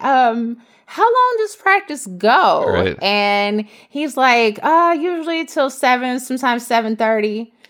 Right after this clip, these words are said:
Speaker 1: Sometimes seven thirty, you guys, what am I gonna do? What?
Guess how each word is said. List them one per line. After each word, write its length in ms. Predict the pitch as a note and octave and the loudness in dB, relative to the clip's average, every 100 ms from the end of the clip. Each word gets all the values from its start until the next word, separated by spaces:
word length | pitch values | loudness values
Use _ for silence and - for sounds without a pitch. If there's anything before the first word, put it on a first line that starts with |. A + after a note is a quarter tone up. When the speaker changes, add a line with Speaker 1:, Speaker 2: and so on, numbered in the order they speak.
| _ _ | _ _
Speaker 1:
Sometimes 720 | - - A#4+ A#4+ G4+ F#4+ F4+ | -8 -2 -2 0 0 -2 -2
seven 480 | - A4 A4 G4+ F4+ | 0 2 2 0 0
thirty, 540 | G#4+ A4 G4+ F#4 E4+ | 2 2 0 -2 -6
you 180 | C#4 F4 | -6 -4
guys, 520 | F4+ G4+ G4+ G4 D4 | 0 0 2 0 -2
what 180 | A3+ A4+ | -2 0
am 120 | G#4 G4 | 0 -2
I 100 | D4+ | -2
gonna 220 | E4 D4 | -4 -6
do? 580 | G#3+ E4+ A#4+ G4 A3+ F#3+ | -4 -2 0 0 -2 -2
What? 540 | G#3+ F4+ C5 - - | 2 2 2 -2 -12